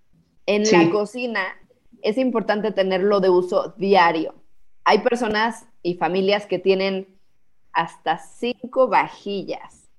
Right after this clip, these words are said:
Speaker 2: Guau.
Speaker 1: La carísima de París, de porcelana,
Speaker 2: La que usan
Speaker 1: de
Speaker 2: para
Speaker 1: la
Speaker 2: los
Speaker 1: cocina,
Speaker 2: invitados.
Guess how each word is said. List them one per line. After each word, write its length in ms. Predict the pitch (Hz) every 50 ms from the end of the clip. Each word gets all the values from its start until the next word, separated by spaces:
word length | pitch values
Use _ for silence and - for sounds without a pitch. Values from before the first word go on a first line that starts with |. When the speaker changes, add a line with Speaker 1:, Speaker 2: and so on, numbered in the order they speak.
| _ _ _ _ - - - _ _ - - - - _ _ -
Speaker 2:
Guau. 520 | - - - 175 165 160 156 156 151 156 156 247
Speaker 1:
La 680 | 254 262 269 269 269 277 285 285 294 302 302 294 277 294
carísima 560 | - 240 226 240 240 240 - 269 - 233 240
de 100 | 226 220
París, 600 | 202 - 202 202 202 208 208 214 226 226 226 262
de 100 | 233 214
porcelana, 560 | 190 - 202 196 202 - 190 196 196 190 190 190
Speaker 2:
La 80 | -
que 60 | 233
usan 260 | 233 233 - 277 269 254
Speaker 1:
de 40 | -
Speaker 2:
para 100 | 247 220 214 202
Speaker 1:
la 0 | 202
Speaker 2:
los 160 | 202 269 -
Speaker 1:
cocina, 120 | 294 233 214
Speaker 2:
invitados. 720 | 220 226 220 - 226 233 233 240 247 302 311 254 208 185